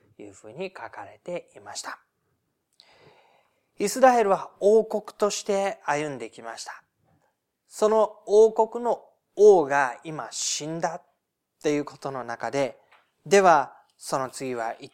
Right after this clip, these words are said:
体どうしたらいいのかということが出てくるわけです。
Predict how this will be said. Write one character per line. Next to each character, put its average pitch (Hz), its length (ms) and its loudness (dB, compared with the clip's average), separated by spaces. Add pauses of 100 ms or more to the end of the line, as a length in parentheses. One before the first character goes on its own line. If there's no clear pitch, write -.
体 123 240 -6
ど 208 180 0
う 262 60 -4
し - 80 -8
た 220 120 2
ら 208 100 2
い 208 200 -6
い - 20 -10
の 202 160 -8
か 208 260 0 (220)
と 131 160 -10 (400)
い 139 140 -8
う 135 60 -6
こ 131 140 -10
と 170 140 -6
が 131 240 -4 (180)
出 123 180 -16
て 120 120 -12
く 117 120 -16
る 110 200 -16 (120)
わ 120 120 -14
け 120 120 -16
で 113 80 -20
す。 - 160 -14